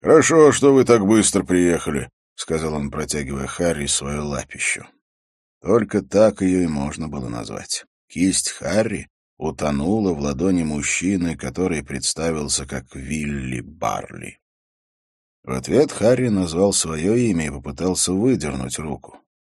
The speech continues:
Физических контактов с мужчинами он не любил, а это рукопожатие тянуло на объятия. Но Вилли Барли вцепился в него, как в спасительную соломинку. «Лизбет пропала», —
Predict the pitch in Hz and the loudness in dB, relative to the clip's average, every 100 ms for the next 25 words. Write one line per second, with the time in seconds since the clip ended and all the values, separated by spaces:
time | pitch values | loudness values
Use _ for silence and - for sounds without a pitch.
0 | _ 78 85 85 - 80 71 82 76 71 | _ -4 -2 0 -2 -4 -8 -8 -8 -2
1 | 90 - 78 - 82 78 - - 90 85 | -2 -2 -4 -4 -2 -4 -4 -2 0 0
2 | 80 82 82 82 85 87 110 104 71 - | -2 -2 0 0 0 -2 0 0 0 -6
3 | - - _ 78 82 92 87 80 85 73 | -18 -20 _ -2 0 0 -2 -4 -6 -6
4 | 80 80 85 - 80 64 _ _ - 95 | -4 -2 -2 -2 -6 -8 _ _ -2 0
5 | 85 76 76 76 73 67 67 73 71 - | 0 -2 -6 -6 -6 -6 -6 -6 -6 -8
6 | - - _ _ _ _ 78 101 139 151 | -10 -14 _ _ _ _ 0 2 4 4
7 | 135 120 117 135 120 107 92 - 107 120 | 4 4 4 4 4 0 0 0 0 2
8 | 139 123 - 107 98 107 110 107 98 - | 2 2 2 2 4 4 4 2 0 -2
9 | - - - 95 - 95 92 82 80 78 | -4 -4 0 0 0 -2 -2 -2 -2 0
10 | - 85 80 69 65 64 - - - - | 0 0 -2 -4 -6 -10 -14 -16 -20 -18
11 | - - - 113 185 180 110 - - - | -16 -18 -2 4 4 4 0 0 0 2
12 | 113 107 90 71 69 | 2 6 4 4 -2